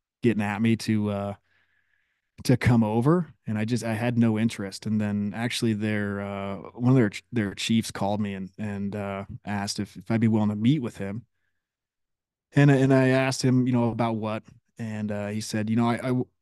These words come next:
know, we've had these lateral hires, and I wanna know why we can't get, uh, like,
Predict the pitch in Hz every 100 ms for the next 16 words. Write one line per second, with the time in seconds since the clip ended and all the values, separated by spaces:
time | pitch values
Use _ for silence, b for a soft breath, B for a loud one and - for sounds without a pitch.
0 | _ 127 117 113 135 139 123 117 110 117
1 | 123 117 113 101 _ - 113 110 104 104
2 | - - _ _ _ 117 110 110 120 120
3 | 117 107 107 107 107 104 98 - 107 107
4 | - 110 104 98 - 101 98 95 95 _
5 | _ - 95 92 -